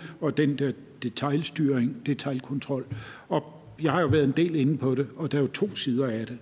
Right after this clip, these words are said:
Fordi der er den positive side, at det faktisk er statsministeriet, øh, og det vil sige statsministeriets departement, der i januar, øh, måned siger, der er noget her, som vi bør have mere opmærksomhed på,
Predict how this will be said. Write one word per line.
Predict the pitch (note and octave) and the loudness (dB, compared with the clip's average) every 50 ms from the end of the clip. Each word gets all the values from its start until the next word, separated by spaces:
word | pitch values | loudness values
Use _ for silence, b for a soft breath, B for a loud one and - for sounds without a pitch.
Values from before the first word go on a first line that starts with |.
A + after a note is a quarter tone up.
| - | -14
Fordi | - - C3+ B2+ C3 C#3+ C#3+ - - - | -6 -2 0 0 2 0 -2 -4 -6 -2
der | D3+ | 0
er | C#3+ C3+ | 0 0
den | - - C#3+ C3+ | 2 2 0 0
positive | C3 - - E3+ F3+ - - - - F3+ D3 B2 | 0 0 0 0 0 0 -2 -2 -2 -2 -2 0
side, | - - C#3 A#2+ A#2+ C3 D#3 D#3 B B B B B - | -2 0 0 0 0 0 -2 -4 B B B B B -8
at | D3 C3+ - - | -8 -8 -4 -2
det | D3 C3 A#2 - - - | -2 -2 -2 -4 -10 -16
faktisk | - - - D#3 E3+ - - - E3+ - - - | -8 -4 -2 -2 -2 -2 -2 -2 -2 -2 -2 -2
er | E3 C#3 B2+ - - - - - | -2 -2 -4 -6 -10 -18 -18 -16
statsministeriet, | - - - E3 F3 E3 - - E3 C#3+ D3 D3 B2+ - - C3+ C3 A#2 G#2+ A#2 B2 A#2+ B B B B B - | -4 0 0 0 0 0 -4 -4 -2 0 0 0 -2 -4 -4 -4 -4 -4 -4 -6 -8 -8 B B B B B -2
øh, | E3+ D3 C3+ B2 A#2 A2+ A2+ A#2+ A#2+ A#2+ | 0 0 0 0 -2 -2 -4 -4 -4 -6
og | B2 A#2+ A#2 - | -8 -8 -6 -2
det | C3 | -2
vil | C3 A2 | -2 -2
sige | - C#3 B2+ | -2 -4 -4
statsministeriets | G#2+ - - D#3+ D#3+ - - C3+ A#2+ A#2 A#2+ A#2 - - B2 A2+ G#2+ - - | -2 0 0 0 0 -2 -2 0 0 0 0 0 -2 -4 -6 -4 -4 -6 -8
departement, | - - C3+ - - - D3 A#2 G#2+ A2+ C3 D3+ E3+ - B B B B B - - | -6 -6 -8 -6 -6 -6 -6 -2 0 2 2 2 0 -2 B B B B B -4 -2
der | D3+ A2+ F#2+ - - - G#2 A2 - - - - - _ - - - - - | -2 -2 -4 -6 -6 -6 -6 -6 -8 -14 -20 -20 -20 _ -20 -20 -20 -10 -6
i | - | -6
januar, | C#3+ A2+ C3 C3 C#3+ F#3 G3 E3 B2+ G#2+ G#2+ - - C#3+ D#3 | -4 -2 0 0 2 2 2 2 0 -2 -4 -8 -10 -8 -4
øh, | C#3 C3 C3 B2 | -2 0 0 0
måned | C3 C3 B2 B2+ C3+ C#3 D#3 E3 C#3+ - - - - - | 0 0 2 2 2 2 2 2 0 -2 -6 -10 -12 -10
siger, | - - - C#3+ C#3 C3+ B B B B B | -6 -2 0 0 0 0 B B B B B
der | - C#3 | -2 0
er | C3+ C3+ | 2 4
noget | C#3+ C3+ C3+ C#3+ D#3+ E3 | 4 6 6 6 6 6
her, | - - D#3+ C3+ C#3+ - - - - | 4 4 2 0 0 -4 -10 -16 -14
som | - - D3+ C#3 A2+ B B B B B B - - | -6 -2 0 0 0 B B B B B B -2 0
vi | C3+ C3 | 0 0
bør | - - C3 A#2 G#2+ - - - | 2 2 0 0 0 -2 -8 -6
have | G#2+ - B2+ G#2+ - - - - - - - - - | -2 -2 -2 -2 -2 -8 -18 -20 -20 -20 -12 -4 2
mere | C3 B2+ C#3 D#3+ F3+ | 4 6 6 8 6
opmærksomhed | F3+ D#3 - - B2+ C3 C3+ B2+ - - D3+ - - C#3 | 6 4 4 2 2 2 0 -2 -4 -6 -4 -2 -2 -2
på, | B2 - - C#3+ C3+ C3+ | -2 -2 0 0 0 -2